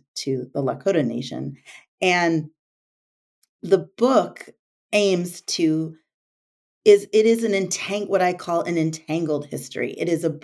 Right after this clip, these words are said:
Speaker 1: braiding then of my Jewish ancestors' immigrant story of fleeing oppression, terrible circumstances in Russia, and coming to this country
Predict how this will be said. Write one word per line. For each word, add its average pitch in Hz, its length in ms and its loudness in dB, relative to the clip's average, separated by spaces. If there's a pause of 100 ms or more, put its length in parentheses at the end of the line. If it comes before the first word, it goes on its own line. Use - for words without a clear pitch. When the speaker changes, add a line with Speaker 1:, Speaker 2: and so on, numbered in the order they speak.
Speaker 1:
braiding 170 680 -2
then 135 440 -4 (300)
of 160 240 0
my 185 560 0 (360)
Jewish 226 560 0
ancestors' 175 760 -6 (100)
immigrant 214 500 2
story 170 440 -2
of 160 200 -4 (360)
fleeing 269 400 6
oppression, 160 760 -4
terrible 247 560 0
circumstances 156 800 -6
in 147 140 -2
Russia, 143 400 -4 (320)
and 220 160 -4
coming 294 260 6
to 277 80 -2
this 202 160 -4
country 175 460 -6